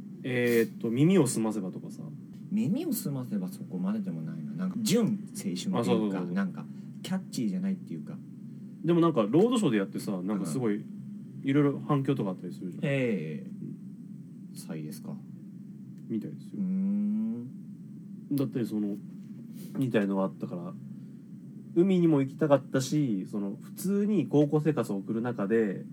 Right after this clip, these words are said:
Speaker 2: はいはいはい。話題になってるあのことをしたいっていうのが。
Speaker 1: うん、とか、なんかそういうあれっぽい、
Speaker 2: はい。
Speaker 1: ちょっと切なさもありつつみたいな感じとかに憧れてたかな、高校とかは。そんな感じでしたね。したかったといえば。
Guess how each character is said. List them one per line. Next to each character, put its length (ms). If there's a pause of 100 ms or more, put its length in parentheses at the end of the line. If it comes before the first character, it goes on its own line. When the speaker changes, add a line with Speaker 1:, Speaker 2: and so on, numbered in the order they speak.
(720)
Speaker 2:
は 180
い 80
は 260
い 40
は 180
い。 60
話 180
題 220
に 100
な 120
っ 60
て 140
る 200
あ 40
の 140
こ 120
と 140
を 80
し 160
た 120
い 80
っ 20
て 200
い 200
う 20
の 140
が。 100
Speaker 1:
う 120
ん、 60
と 140
か、 240
な 140
ん 40
か 100
そ 120
う 40
い 20
う 100
あ 140
れ 80
っ 40
ぽ 320
い、 20
Speaker 2:
は 20
い。 0
Speaker 1:
ち 80
ょ 40
っ 40
と 60
切 260
な 140
さ 120
も 140
あ 60
り 100
つ 120
つ 120
み 120
た 100
い 60
な 140 (1120)
感 260
じ 80
と 120
か 80
に 80
憧 320
れ 80
て 100
た 140 (500)
か 140
な、 200
高 240
校 120
と 100
か 80
は。 200
そ 60
ん 60
な 100
感 180
じ 280 (360)
で 120
し 80
た 60
ね。 140
し 120
た 80
か 60
っ 120
た 100
と 120
い 20
え 40
ば。 100